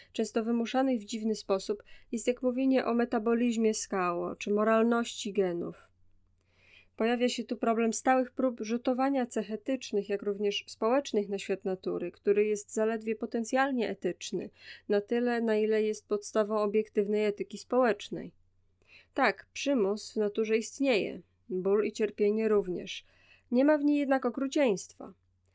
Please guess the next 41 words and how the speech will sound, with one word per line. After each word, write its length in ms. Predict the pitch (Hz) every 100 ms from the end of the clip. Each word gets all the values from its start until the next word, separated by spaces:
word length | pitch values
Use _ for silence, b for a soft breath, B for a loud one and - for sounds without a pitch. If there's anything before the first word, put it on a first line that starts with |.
| b b
Sfera 480 | - - 214 226 247
intencji 600 | - 214 220 233 - 233
i 60 | 208
woli 320 | 180 180 208
jest 200 | 220 -
u 60 | 226
zwierząt 400 | 202 220 220 208
zbyt, 220 | 240 269 _ _ -
zbyt 360 | 220 247 294 -
uboga, 460 | 196 214 220 233
by 200 | 196 208
stworzyły 640 | 202 - - 220 226 233 226
etykę 500 | 226 226 220 220 202
dobra 400 | 226 240 240 220
i 60 |
zła, 440 | 196 202 214 240 254
czy 140 | - 202
były 260 | 208 208
życzliwe 580 | 196 202 - 226 214 208
i 100 | 202
okrutne. 640 | 190 190 175 - - 226 190 _ _
Nie 160 | 233 277
ma 120 | 302
przekonujących 720 | 294 247 226 226 226 208 214
dowodów 420 | 196 202 220 226 226
na 100 | 208
istnienie 600 | 202 - 214 220 214 202
u 60 |
nich 220 | 208 202
myślenia 460 | 202 202 220 226 208
abstrakcyjnego, 880 | 196 - 190 - 196 190 196 170 185
za 140 | 185
wyjątkiem 420 | 180 185 180 196
naczelnych 580 | 190 - 196 202 202 190
waleni, 500 | 185 185 190 196 190
słoni 580 | 185 - 185 202 202 185
i 40 |
paru 360 | 185 196 208 208
innych 280 | 202 101 95
gatunków 460 | 196 196 185 180
ssaków. 600 | - - - - - -